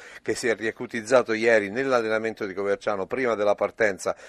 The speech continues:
alla volta di Stoccolma, eh, ci sono dei problemi evidentemente di carattere fisico per, eh, Giampiero Ventura, ma non sono solo quelli, più che altro c'è una condizione psicologica da recuperare dopo le figure non brillantissime contro Albania e Macedonia, dopo la sconfitta in Spagna, insomma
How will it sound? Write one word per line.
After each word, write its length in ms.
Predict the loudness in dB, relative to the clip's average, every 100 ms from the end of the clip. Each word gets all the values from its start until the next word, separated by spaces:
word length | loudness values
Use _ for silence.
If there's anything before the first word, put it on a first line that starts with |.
| -8
alla 240 | 0 4 6
volta 260 | 6 4
di 140 | -2 -4
Stoccolma, 720 | -6 -4 0 0 2 0 0
eh, 200 | -2 -6
ci 140 | -8
sono 200 | -8 -4
dei 140 | -2 -4
problemi 460 | -4 0 0 0
evidentemente 760 | -4 -6 -6 -4 -4 -6 -8 -12
di 100 | -6
carattere 500 | 0 0 0 -2 -4
fisico 800 | -8 -18 -8 -4 -4 -4 -4 -2
per, 200 | 0 2
eh, 680 | 2 0 -2 -6 -8 -10 -6
Giampiero 360 | -4 0 2
Ventura, 380 | 2 0 0 2
ma 100 | 2
non 140 | -2
sono 220 | -4 -4 -4
solo 240 | -2 0
quelli, 480 | 2 0 0 -4 -4
più 180 | -8 -8
che 120 | 0
altro 280 | 0 0 -8
c'è 140 | -6
una 140 | -6 -6
condizione 500 | -8 -10 -8 -8 -8
psicologica 720 | -10 -4 0 0 0 -2 0
da 80 |
recuperare 580 | -2 -4 -2 4 4 2 -6 -20 -18
dopo 260 | 2 4 4
le 120 | 0
figure 320 | -2 -2 -2
non 180 | 0 -4
brillantissime 800 | -2 0 0 -2 -8 -8 -6 -4
contro 300 | -4 -4 -6
Albania 300 | -4 -4 -2
e 40 | -4
Macedonia, 560 | -4 -4 0 0 0
dopo 240 | -4 -4 -2
la 80 |
sconfitta 520 | -2 -4 -8 -10 -4 -4
in 60 |
Spagna, 360 | -2 -4 -4 -6
insomma 460 | -6 -6 -4 -4